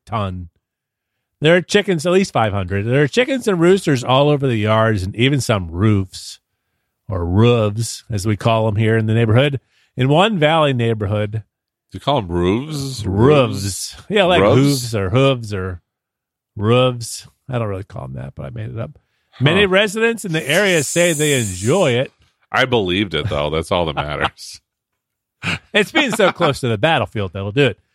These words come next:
Speaker 1: But a real estate agent says it could be impacting home values. For years, chickens and roosters have been roaming the neighborhood south of the Biltmore area,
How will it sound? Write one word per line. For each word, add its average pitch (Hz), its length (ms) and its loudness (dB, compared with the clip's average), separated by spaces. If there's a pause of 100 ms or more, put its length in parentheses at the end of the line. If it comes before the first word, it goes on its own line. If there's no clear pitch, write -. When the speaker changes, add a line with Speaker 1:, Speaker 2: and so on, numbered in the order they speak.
(300)
Speaker 1:
But 170 120 0
a 185 60 2
real 262 220 4
estate 190 320 0
agent 170 420 -2
says 156 280 -2
it 117 140 -6
could 208 380 0
be 117 240 -4
impacting 117 720 -4
home 104 480 -4
values. 78 680 -14 (880)
For 101 80 0
years, 101 600 0
chickens 170 480 0
and 95 180 -2
roosters 160 540 0
have 135 120 -4
been 127 200 -2
roaming 240 400 2
the 123 100 0
neighborhood 110 500 2
south 190 380 0
of 131 160 -2
the 104 80 -6
Biltmore 117 680 -4
area, 131 480 2